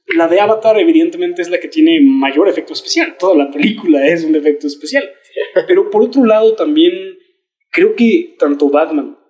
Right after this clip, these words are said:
Speaker 1: como Sin Novedades en el Frente,
Speaker 2: Hijo.
Speaker 1: son películas que, que son tan inmersivas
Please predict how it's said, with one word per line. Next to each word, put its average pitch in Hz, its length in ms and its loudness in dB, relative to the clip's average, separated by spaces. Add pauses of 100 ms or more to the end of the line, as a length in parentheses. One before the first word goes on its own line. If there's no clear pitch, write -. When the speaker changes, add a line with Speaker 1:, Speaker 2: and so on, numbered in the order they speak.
(140)
Speaker 1:
como 131 720 -2 (400)
Sin 156 200 0
Novedades 160 400 2
en 147 80 -4
el 131 100 -6
Frente, 143 500 -2 (240)
Speaker 2:
Hijo. - 260 -8 (460)
Speaker 1:
son 254 380 0
películas - 720 -6
que, 285 320 -6 (120)
que 131 540 -6 (500)
son 240 220 0
tan 254 120 -2
inmersivas - 760 0